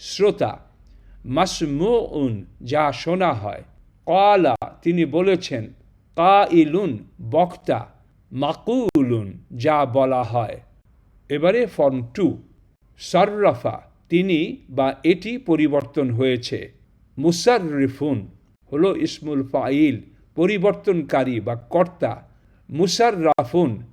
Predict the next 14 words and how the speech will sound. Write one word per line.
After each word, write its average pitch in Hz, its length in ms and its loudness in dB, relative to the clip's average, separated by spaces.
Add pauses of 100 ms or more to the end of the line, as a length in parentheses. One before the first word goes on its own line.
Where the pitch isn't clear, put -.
(120)
যা 139 240 0
পরিবর্তন 180 760 -2
করা 120 320 0
হয়। - 320 -2 (500)
ফর্ম 170 320 2
ফাইভ, 165 420 2 (420)
তাকাব্বালা, 131 840 0 (400)
তিনি 185 240 2
গ্রহণ 185 400 0
করেছেন। 131 580 0 (420)
মুতাকাব্বিলুন, 147 1080 0 (340)
যিনি 175 320 2
গ্রহণ 151 440 -2
করেন। 127 360 2